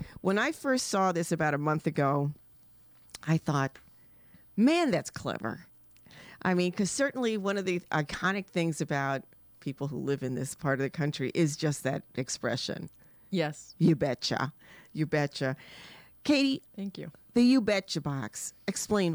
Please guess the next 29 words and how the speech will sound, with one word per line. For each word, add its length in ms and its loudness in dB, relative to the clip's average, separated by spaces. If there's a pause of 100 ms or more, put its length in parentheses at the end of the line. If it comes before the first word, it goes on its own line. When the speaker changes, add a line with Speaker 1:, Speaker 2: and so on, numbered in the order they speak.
(140)
Speaker 1:
what 280 -2
is 220 2
this 300 0
thing? 360 -10 (1600)
Speaker 2:
Well, 440 2
it 160 0
is 460 -2
a 400 0 (220)
Minnesota 600 -2
artisan 440 -4
food 280 -8
gourmet 300 -6
gift 260 -8
box. 460 -10 (500)
And 260 0
it, 260 -2 (140)
um, 500 -4 (460)
it's 240 -4
more 280 0
than 160 0
one. 200 0
It's 160 -4
a 40 -2
variety. 600 -4
So 440 -4
it's 180 -10
the 120 -8
overall 360 -4
concept. 680 -6